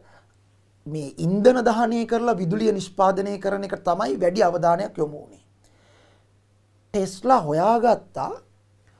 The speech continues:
විද්‍යුත් චුම්බක තරංගයක් කරා පණිවිඩ යවන්න පුළුවන් කියලා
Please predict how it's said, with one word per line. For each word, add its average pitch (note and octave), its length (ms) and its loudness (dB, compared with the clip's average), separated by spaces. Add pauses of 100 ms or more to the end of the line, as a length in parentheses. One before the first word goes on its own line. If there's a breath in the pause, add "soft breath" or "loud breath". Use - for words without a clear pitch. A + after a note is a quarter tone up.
(140)
විද්‍යුත් G#3+ 540 2
චුම්බක C4 320 4
තරංගයක් A3+ 540 2
කරා B3+ 240 4
පණිවිඩ A3 420 -2
යවන්න F#3 340 0
පුළුවන් E3 360 -4
කියලා G3+ 320 -6